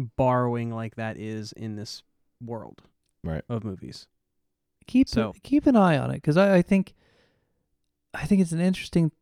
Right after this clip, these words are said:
Speaker 3: thing as we go through, especially since we're doing kind of a genre focus for the moment. You know, keep an eye on when things are borrowed and when things are stolen wholesale.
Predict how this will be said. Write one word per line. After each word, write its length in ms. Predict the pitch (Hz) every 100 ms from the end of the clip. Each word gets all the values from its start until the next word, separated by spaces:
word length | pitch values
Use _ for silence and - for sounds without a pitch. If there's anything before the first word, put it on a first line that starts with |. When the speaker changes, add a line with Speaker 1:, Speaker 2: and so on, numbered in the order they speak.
| -
Speaker 3:
thing 240 | - 147 143
as 200 | 147 147
we 100 | 151
go 200 | 147 139
through, 200 | - 143
especially 340 | 131 175 160
since 220 | 143 147
we're 80 | -
doing 200 | 135 131
kind 200 | 123 131
of 80 | 127
a 100 | 120
genre 480 | 117 127 127 127 120
focus 480 | - 123 113 123 -
for 140 | -
the 80 | 127
moment. 420 | 123 120 113 117 - _ _ _ _ _ _ _ _
You 100 | 175
know, 220 | 131 117 117
keep 260 | - 202 247
an 60 |
eye 260 | 214 180 175
on 340 | 160 147 139
when 280 | 135 151 160
things 340 | 151 156 151 139
are 460 | 123 117 120 123 - _ _ _
borrowed 560 | 165 139 156 196 233 226
and 260 | 151 147 143
when 200 | 147 139
things 260 | 139 139
are 180 | - -
stolen 600 | - - - 147 151 151
wholesale. 680 | 131 135 123 - - -